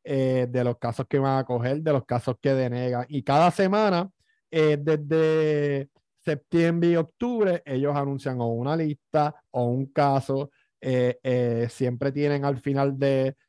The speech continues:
a veces es jueves o a veces viernes, eh, lo que le llaman los conference day. Y pues los conference day son los días que ellos se reúnen para decir, "Ok, esta petición de certiorari, pues,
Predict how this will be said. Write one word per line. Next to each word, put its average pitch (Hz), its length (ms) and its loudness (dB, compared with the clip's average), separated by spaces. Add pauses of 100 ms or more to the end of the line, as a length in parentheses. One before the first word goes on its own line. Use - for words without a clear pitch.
(260)
a 135 120 -2
veces 123 300 0
es 147 60 2
jueves 143 360 2
o 139 100 0
a 135 40 2
veces 135 240 -2
viernes, 139 560 -2 (300)
eh, 131 140 -2
lo 127 120 4
que 123 100 0
le 120 120 2
llaman 120 260 0
los 139 180 -2
conference 139 600 0
day. 180 280 0 (120)
Y 139 120 -6
pues 135 140 -2
los 127 140 0
conference 143 580 -2
day 170 340 2 (160)
son 139 320 0
los 147 240 0
días 165 440 2 (160)
que 131 220 0
ellos 139 200 0
se 160 140 0
reúnen 185 420 0
para 147 160 0
decir, 147 220 -4
"Ok, 139 140 -2
esta 131 360 -2
petición 160 400 -2
de 170 100 -4
certiorari, 180 800 2 (380)
pues, 139 180 0